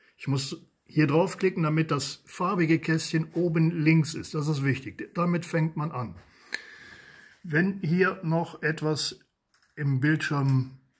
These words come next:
ist, was ich löschen will, klicke ich hier einmal auf Standard. Dadurch setzt Einstellungen auf Standard zurück und löscht das Vorschaubild. Okay. Dann springt das automatisch wieder auf Benutzer definiert.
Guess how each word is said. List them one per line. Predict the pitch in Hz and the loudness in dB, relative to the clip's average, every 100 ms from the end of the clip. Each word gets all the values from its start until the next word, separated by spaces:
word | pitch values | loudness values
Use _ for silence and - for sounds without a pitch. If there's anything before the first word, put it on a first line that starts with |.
| - | -4
ist, | 175 175 | -4 -2
was | 151 131 | 0 0
ich | 123 | 2
löschen | 151 196 160 131 | 2 2 2 0
will, | 127 165 190 | 2 0 -2
klicke | - 156 147 | -4 -4 -4
ich | - | -2
hier | 156 170 | -2 -2
einmal | 151 151 151 | -4 -2 -4
auf | 135 127 123 - - | -4 -6 -8 -14 -12
Standard. | - 143 139 110 95 - - _ _ - - _ _ _ _ _ - - _ _ _ _ - | -8 -2 -2 -2 -6 -16 -20 _ _ -16 -16 _ _ _ _ _ -20 -20 _ _ _ _ -4
Dadurch | 123 143 135 - _ _ _ _ _ | 0 2 0 -6 _ _ _ _ _
setzt | - 151 151 - - | -4 -2 0 -2 -2
Einstellungen | 143 143 - 131 127 | 0 0 2 2 2
auf | 120 | 0
Standard | - 139 135 | 0 0 0
zurück | - 131 | 0 0
und | 135 123 | 2 4
löscht | 135 165 - - - | 4 4 -2 -8 -6
das | 135 | -6
Vorschaubild. | - 147 139 120 101 95 90 - | -2 0 0 -2 -4 -8 -12 -8
Okay. | 131 - 143 117 - _ _ _ _ _ _ _ _ _ _ _ _ _ _ _ _ _ _ _ - | -8 -2 0 0 -4 _ _ _ _ _ _ _ _ _ _ _ _ _ _ _ _ _ _ _ -2
Dann | 139 165 165 - - _ _ - | 2 4 2 -4 -14 _ _ -10
springt | - 151 147 | -6 -2 0
das | 156 160 - | 0 0 -2
automatisch | 156 143 143 147 151 - | -2 0 0 0 -2 -2
wieder | 143 | 0
auf | 143 - | -2 -2
Benutzer | 147 156 156 123 | 0 0 0 0
definiert. | 120 - 104 104 90 - | -2 -4 -8 -8 -10 -14